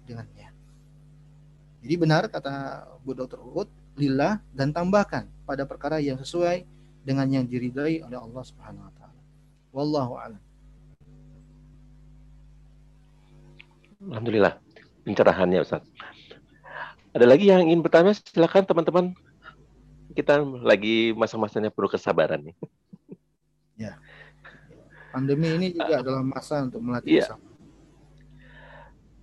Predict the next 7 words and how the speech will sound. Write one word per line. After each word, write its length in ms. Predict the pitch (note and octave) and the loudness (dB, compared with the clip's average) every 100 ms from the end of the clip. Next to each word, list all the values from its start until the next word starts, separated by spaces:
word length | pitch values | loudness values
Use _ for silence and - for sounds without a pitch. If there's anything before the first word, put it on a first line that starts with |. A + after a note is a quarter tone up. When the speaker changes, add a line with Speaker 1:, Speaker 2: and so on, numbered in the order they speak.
| - - | -20 -12
Speaker 2:
Oke, 140 | - C3 | -2 4
sambil 320 | D3 C3 C#3 | 6 8 8
menunggu 240 | C#3 C3+ | 6 4
pertanyaan 320 | D3 C3+ C3 B2+ | 6 8 8 10
lain, 280 | A#2+ C#3+ B2+ | 10 8 6
Ustadz, 400 | A2 G2 G#2+ - _ | 4 6 6 4 _
eh, 340 | G#2 G2 G2+ | 4 6 6